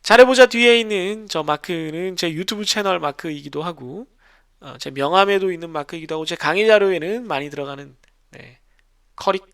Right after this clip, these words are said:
캐리커처. <laughs> 캐리커처인데 제 사촌 여동생이 그려준 거고요. 지금보다 머리가 좀 짧았을 때 그린 거고요. 예, 현실의 저보다는 좀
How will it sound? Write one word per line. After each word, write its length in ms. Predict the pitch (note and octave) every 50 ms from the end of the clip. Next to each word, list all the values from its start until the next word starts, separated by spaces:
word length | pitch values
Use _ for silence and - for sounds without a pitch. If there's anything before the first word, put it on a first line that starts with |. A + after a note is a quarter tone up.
| _ _ _
캐리커처. 500 | - - B3 A#3+ A#3 - - - - -
<laughs> 1120 | - - - - - - - - - C3+ - _ _ _ _ _ - - - - - _ -
캐리커처인데 640 | - G3 G3 - F#3+ F3 - E3+ D3+ C3 D3+ D#3+
제 160 | D#3+ - D#3 -
사촌 300 | - - A#3+ A#3 D4+ C#4
여동생이 480 | F3+ D#3 D#3+ G#3+ A#3+ B3+ B3 A3 F3 D3
그려준 320 | C3+ C3+ C3+ C3 C3 C3
거고요. 200 | B2+ C3+ D#3 A3 A3+ - - - - - - _
지금보다 420 | - - G#3+ A3 B3 C4 B3+ B3
머리가 280 | G3+ D3 C#3+ E3 F3+ F3+
좀 160 | - - C3+
짧았을 480 | - - G#3 A3 B3 C4+ A#3+ - - D3
때 280 | - - - - -
그린 220 | - - B2 A#2+ A#2
거고요. 340 | A#2+ A#2 A2+ A#2 C3+ G3 G3 _ _ _ _ _ _ _ _ _ _ _ _ _ _ _ _
예, 260 | D3+ C3+ B2 B2 - _ _ _ _ _
현실의 560 | _ - - A#3+ A#3+ A#3+ A#3+ C4 B3 B3 A#3 A3
저보다는 640 | - E3 D#3 E3 E3 E3 E3 D#3+ D#3+ F3 F#3+ F#3
좀 220 | F3 - D#3+ D3+